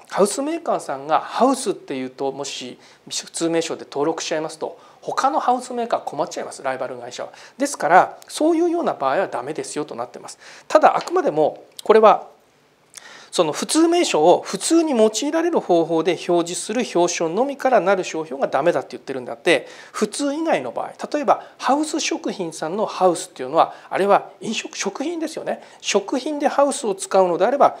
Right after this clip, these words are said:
これは該当しませんよ。つまり登録できますよというふうになっています。え、スモールB、今度は慣用表示となってますけど、その商品役務について慣用されている商標は登録を受けることができない。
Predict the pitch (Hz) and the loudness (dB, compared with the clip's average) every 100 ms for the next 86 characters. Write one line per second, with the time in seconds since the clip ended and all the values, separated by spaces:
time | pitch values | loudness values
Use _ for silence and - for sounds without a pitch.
0 | - - 233 285 - 135 135 139 - 135 | -4 2 4 4 0 -4 -6 -6 -6 -6
1 | 131 131 185 - - - 202 208 208 170 | -6 -4 -4 -6 -16 -6 0 0 2 0
2 | 160 160 - - 160 - - - 262 320 | 0 -2 -8 -6 -6 -6 -10 -6 -4 -4
3 | 156 - - - - - _ _ _ - | -6 -10 -16 -14 -14 -16 _ _ _ -20
4 | - - - - - - 254 285 285 254 | -20 -20 -20 -10 -6 -2 6 8 8 4
5 | 214 - 294 269 180 143 - 214 254 262 | -2 4 4 6 6 6 6 6 6 4
6 | 254 247 226 233 196 - 127 127 - - | 2 2 0 -2 -4 -4 -6 -6 -6 -10
7 | - 135 180 - - - 220 233 233 233 | -10 4 6 6 0 0 6 6 4 0
8 | 226 - 156 175 180 151 135 131 - 131 | 0 0 0 0 -2 -4 -6 -8 -8 -6
9 | - 233 - 165 175 170 160 170 156 156 | 0 0 2 0 2 2 2 2 0 0
10 | 151 147 135 - 143 - 147 226 - 156 | -4 -4 -6 -4 -4 -4 2 2 4 0
11 | 147 143 135 156 135 127 139 117 110 165 | -2 -4 -4 -4 -6 -8 -8 -8 -10 -4
12 | 147 | -4